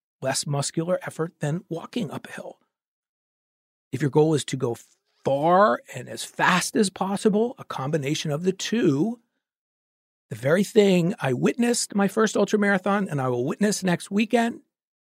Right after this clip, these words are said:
hold true as well. But if you're that very small percentage of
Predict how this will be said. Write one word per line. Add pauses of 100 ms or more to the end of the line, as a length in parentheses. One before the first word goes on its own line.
(500)
hold
true
as
well. (1200)
But
if
you're
that
very
small
percentage
of